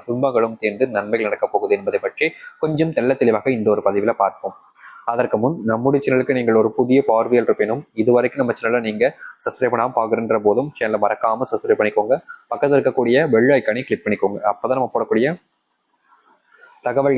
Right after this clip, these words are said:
எல்லாமே உங்களுக்கு நோட்டிபிகேஷனா வந்து கொண்டே இருக்கும். முடிஞ்ச அளவுக்கு வீடியோவை ஸ்கிப் பண்ணாம பாருங்க, ஏன்னா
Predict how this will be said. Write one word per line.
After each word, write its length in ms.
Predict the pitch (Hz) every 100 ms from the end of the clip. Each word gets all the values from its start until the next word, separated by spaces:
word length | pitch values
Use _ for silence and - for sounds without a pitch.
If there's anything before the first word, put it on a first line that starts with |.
| 120
எல்லாமே 320 | 120 120 135 165 120
உங்களுக்கு 320 | 131 143 139 123
நோட்டிபிகேஷனா 500 | 120 127 120 127 135 160 143 -
வந்து 260 | 107 113
கொண்டே 200 | - 233 107
இருக்கும். 260 | - 151 - - - 123
முடிஞ்ச 220 | 143 165 156
அளவுக்கு 260 | 139 139 135
வீடியோவை 320 | 127 120 120 -
ஸ்கிப் 240 | - 131
பண்ணாம 300 | 131 123 120 113
பாருங்க, 240 | 107 113 - -
ஏன்னா 120 | 113